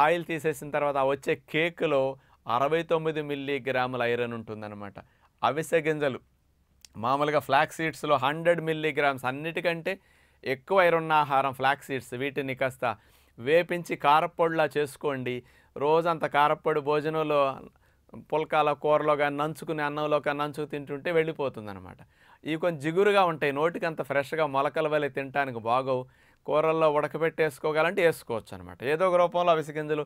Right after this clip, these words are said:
అవిసె గింజలు వేపి కాస్త ఖర్జూరంతో వాటితో స్వీట్ చేసుకుని కూడా మీరు తినొచ్చు అనమాట, బిడ్డలకు పెట్టొచ్చు అనమాట. ఇలాంటి అవిసె గింజలు బాగా ఎక్కువ ఉన్నాయి అన్నిటికంటేనమాట. అంచేత మీరు ఐరన్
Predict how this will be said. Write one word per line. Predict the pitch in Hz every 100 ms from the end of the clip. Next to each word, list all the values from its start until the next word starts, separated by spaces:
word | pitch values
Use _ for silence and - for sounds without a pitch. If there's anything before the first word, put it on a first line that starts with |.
| - _ -
అవిసె | 147 165 175
గింజలు | 175 170 165 156
వేపి | 170 165 151
కాస్త | 156 135 135 117 _ _
ఖర్జూరంతో | 139 143 147 175 170 165 170
వాటితో | 156 135 151 -
స్వీట్ | - 185 190 175
చేసుకుని | 160 - 156 147
కూడా | 156 190
మీరు | 165 131
తినొచ్చు | 139 156 139
అనమాట, | 143 143 131 127
బిడ్డలకు | 135 151 139 139
పెట్టొచ్చు | 131 135 131 113
అనమాట. | 107 101 - _ _ _ -
ఇలాంటి | 135 139 131
అవిసె | 143 147 151
గింజలు | 151 151 135 120
బాగా | 139 160 165
ఎక్కువ | 131 143
ఉన్నాయి | 131 123
అన్నిటికంటేనమాట. | 131 135 131 117 104 101 101 92 98 _ _ _ _ -
అంచేత | 123 139 160 156
మీరు | 151 143 135 - _ _ -
ఐరన్ | 120 165 190 196